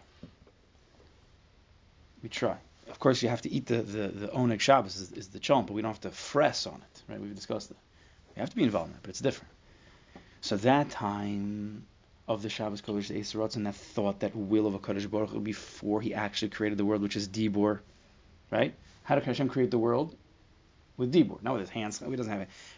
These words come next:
With his Dibur. That was a revelation of what he was thinking.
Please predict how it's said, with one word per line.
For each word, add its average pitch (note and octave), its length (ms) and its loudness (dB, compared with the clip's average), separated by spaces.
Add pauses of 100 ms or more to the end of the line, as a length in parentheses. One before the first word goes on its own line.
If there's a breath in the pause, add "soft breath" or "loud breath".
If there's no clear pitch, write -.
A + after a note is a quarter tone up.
With A2 100 2
his B2+ 100 6
Dibur. A#2+ 340 8 (920)
That - 80 -2
was A2+ 80 0
a B2+ 40 4
revelation C3 880 8 (1500)
of C#3 160 2
what B2 120 4
he A#2+ 100 -2
was A#2 180 0
thinking. G#2+ 380 -4